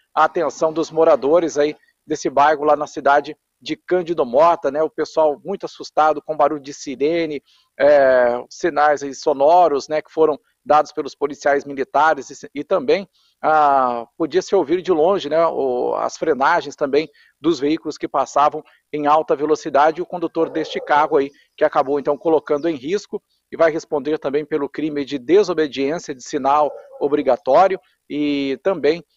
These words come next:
por ter aí, é, questões aí relacionadas a infrações de trânsito, onde vai responder na justiça também de acordo com o Código de Trânsito Brasileiro por infrações de trânsito.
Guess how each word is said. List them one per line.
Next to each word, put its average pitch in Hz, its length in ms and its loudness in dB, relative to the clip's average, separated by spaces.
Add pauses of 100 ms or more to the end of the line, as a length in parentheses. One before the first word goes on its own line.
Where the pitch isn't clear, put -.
(220)
por 160 160 -2
ter 160 220 0
aí, 147 300 0 (240)
é, 120 840 2
questões 165 380 -2
aí 165 60 0
relacionadas 156 600 0
a 165 60 -6
infrações 156 640 -4 (240)
de 185 160 0
trânsito, 165 640 -2
onde 143 260 -8
vai 135 240 -2
responder 147 560 -4 (280)
na 151 220 -4
justiça 151 500 -10
também 143 260 -6
de 147 100 -2
acordo 143 320 -4
com 151 160 -8
o 131 60 -10
Código 143 380 -2
de 139 140 -10
Trânsito 139 380 -6
Brasileiro 147 560 -4 (320)
por 156 100 0
infrações 143 640 -4 (280)
de 135 160 -4
trânsito. 131 500 -4